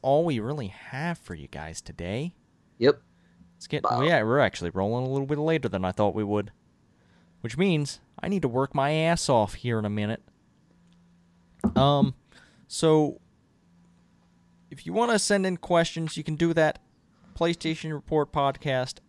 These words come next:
Speaker 1: at gmail dot com, or tweet us at P S Report Podcast.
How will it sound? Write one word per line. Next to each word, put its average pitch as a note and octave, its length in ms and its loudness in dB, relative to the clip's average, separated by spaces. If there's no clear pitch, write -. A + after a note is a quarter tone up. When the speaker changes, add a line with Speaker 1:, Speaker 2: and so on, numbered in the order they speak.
Speaker 1:
at C#3+ 240 0
gmail B2+ 360 -2
dot A2 220 -2
com, G2+ 400 -4
or A3 320 6
tweet D#3 340 -6
us A#2 220 0
at - 360 2
P C#3+ 180 -2
S A#2+ 180 0
Report B2 440 -4
Podcast. C#3 880 -2